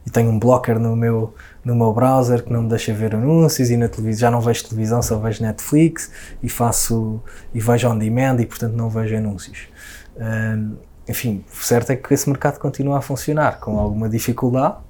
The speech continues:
ah, e, portanto, eu não tenho certezas absolutas que, que esse modelo não funcione para determinados produtos e para que, determinados negócios.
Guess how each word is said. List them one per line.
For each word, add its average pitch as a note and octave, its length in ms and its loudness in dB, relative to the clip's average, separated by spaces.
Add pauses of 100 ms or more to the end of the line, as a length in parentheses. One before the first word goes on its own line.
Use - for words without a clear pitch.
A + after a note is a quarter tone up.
(560)
ah, A2+ 600 -2
e, G#2+ 100 -4
portanto, - 280 -4
eu B2 60 2
não B2+ 160 2
tenho C3 480 2
certezas B2+ 600 2
absolutas C3 680 0
que, B2+ 500 0
que C3+ 100 -2
esse - 200 -2
modelo B2 260 2
não B2+ 140 2
funcione C3 480 0
para C3 160 -4
determinados B2 760 -4 (420)
produtos B2 440 0
e B2+ 80 0
para B2 160 -4
que, B2 160 -6
determinados B2 600 0
negócios. A2+ 600 -4